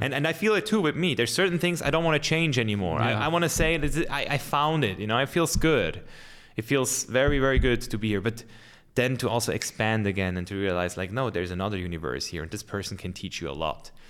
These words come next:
Speaker 1: And I personally don't believe that you can learn something from every person, because that would mean that, um, you would have to open yourself up to everybody, and I still wanna prioritize, but I,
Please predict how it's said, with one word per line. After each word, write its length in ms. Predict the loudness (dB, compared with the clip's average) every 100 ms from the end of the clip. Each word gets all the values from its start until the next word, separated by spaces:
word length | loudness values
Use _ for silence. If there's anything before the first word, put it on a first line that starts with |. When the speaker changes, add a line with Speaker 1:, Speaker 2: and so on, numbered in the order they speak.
| -20 -18 -18 -14 -6
Speaker 1:
And 180 | -2
I 80 | 0
personally 380 | 0 0 2 2
don't 180 | 2 2
believe 240 | 2 4
that 120 | 2 0
you 40 |
can 240 | -2 -2
learn 460 | 2 4 4 2 -6
something 380 | -4 -4 -2 -6
from 180 | -6 -6
every 220 | -2 -2
person, 400 | 0 0 0 -4
because 220 | -4 -2
that 120 | -2
would 140 | -2 -2
mean 160 | -2 -2
that, 240 | 2 2 0 -6 -10 -14 -10
um, 340 | -4 -2 -2 -2
you 160 | 0
would 80 | 0
have 220 | 0 -4 -4
to 380 | -4 -4 -6 -10 -20 -20 -20 _ _ _ _ _
open 280 | -2 0 0
yourself 320 | 0 2 0
up 120 | 0 -4
to 100 | -4
everybody, 640 | -2 0 2 2 0 0 -2
and 160 | -2
I 80 | -2
still 200 | 0 0
wanna 200 | 0 0
prioritize, 720 | 0 0 2 0 0 -2 -4 -4
but 160 | -8
I, 240 | -4 -4